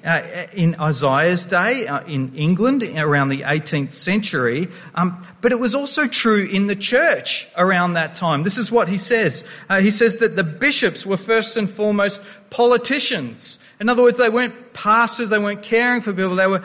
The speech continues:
politicians. And one historian wrote, um, "There is a worldliness about eighteenth century bishops which no amount of apologetics can conceal."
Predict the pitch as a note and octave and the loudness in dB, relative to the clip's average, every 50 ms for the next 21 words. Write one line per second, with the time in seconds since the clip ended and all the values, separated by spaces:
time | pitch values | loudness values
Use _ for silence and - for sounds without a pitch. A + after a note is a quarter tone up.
0 | - - - - - - - G3 G#3 G#3+ A3 A3 G#3+ G#3+ - B3 A#3+ - - A3 | -8 -14 -20 -18 -10 -4 0 2 4 4 4 4 2 0 -2 -2 -2 -2 -4 -4
1 | E3 C#3+ B2+ E3 F3 F3 F#3 G3+ G#3 G#3+ G3+ G3+ G3 G3+ - G3+ F#3 F#3 F3+ F3 | -4 -4 -4 -2 -2 0 0 2 2 2 2 2 0 -2 -2 0 2 2 2 2
2 | E3+ E3 E3 E3+ F3 F3 F3 F3 - - - - - - D3 C#3+ C#3+ C#3+ D3+ F3+ | 0 0 2 2 2 2 2 0 -8 -16 -18 -20 -14 -6 -4 -4 -4 0 0 2
3 | F#3+ F3+ E3+ F#3 E3+ D#3 C#3+ D3 E3+ G#3 A3+ A#3+ B3 A#3 A#3 A#3+ A#3 A#3 A#3 A#3 | 2 2 2 0 -2 -2 -2 0 4 4 6 6 4 2 0 0 0 2 0 0
4 | - - G3+ E3+ F3+ E3+ E3 - - - F3 F3+ G#3 - - G#3 G3 G3 - - | 0 -2 -2 0 2 2 0 0 -2 -2 0 0 0 -2 -2 -4 -4 -4 -6 -8
5 | - - F#3+ F#3+ F3+ F#3+ - F#3+ F3+ F3 D#3 C3 - - E3 D3+ - - C#3 B2+ | -6 -6 -6 -6 -8 -8 -8 -6 -6 -6 -6 -8 -8 -8 -6 -6 -6 -6 -8 -8
6 | - - - - - - - _ - D3 C#3+ D3 D#3 D#3 E3+ E3 F3 G3 G#3 G#3+ | -8 -8 -8 -8 -10 -16 -20 _ -10 -10 -10 -4 -2 0 2 4 4 4 4 4
7 | G3 F#3 F3 F3 F3 F3 D#3+ C#3 B2+ C#3 C3+ - - F3 F3 F3 E3+ D3+ B2+ D3+ | 4 2 2 2 2 2 0 0 -2 -4 -6 -4 -2 0 2 2 2 0 0 -2
8 | C#3+ C3 B2+ A#2+ - - - - - - - C#3+ C#3 C3 C3 C3 B2+ C3 - C3+ | -2 -2 -2 -6 -8 -8 -8 -8 -8 -8 -8 -6 -4 -4 -4 -6 -8 -10 -8 -8
9 | A#2+ A#2+ - - - - D#3 D3+ C3 A#2 G2 E2+ | -8 -6 -6 -6 -6 -4 -4 -4 -4 -4 -6 -8